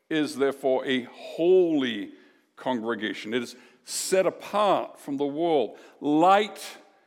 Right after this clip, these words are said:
set apart from darkness, believers set apart from unbelievers, the righteous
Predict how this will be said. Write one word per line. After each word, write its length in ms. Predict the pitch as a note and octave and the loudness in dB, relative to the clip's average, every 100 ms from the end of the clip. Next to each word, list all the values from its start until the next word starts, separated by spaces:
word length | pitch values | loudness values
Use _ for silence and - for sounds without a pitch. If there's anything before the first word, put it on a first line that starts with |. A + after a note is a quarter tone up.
| _ _ | _ _
set 300 | - - E3+ | -2 2 2
apart 360 | - F3 E3+ | 2 0 0
from 220 | - F3+ D#3 | -2 -6 0
darkness, 840 | E3+ F3+ - - - - - - _ _ | 2 2 -2 -10 -14 -18 -20 -20 _ _
believers 1000 | C#3+ C3+ F3 F#3 A#3+ B3+ E3+ D3 D#3 - - - | -2 2 4 4 2 2 4 2 2 -6 -16 -18
set 240 | - E3+ | -2 0
apart 360 | E3 - E3 D#3+ | 0 0 0 0
from 200 | F3+ E3+ | 0 0
unbelievers, 680 | F#3+ F#3+ D#3 G#2+ F#2 - - - _ | 2 2 0 -2 -10 -18 -20 -20 _
the 100 | E3+ | 0
righteous 880 | F3+ F3+ G3 A#3+ - - C3+ C3+ - | 2 4 4 4 0 -2 0 -2 -8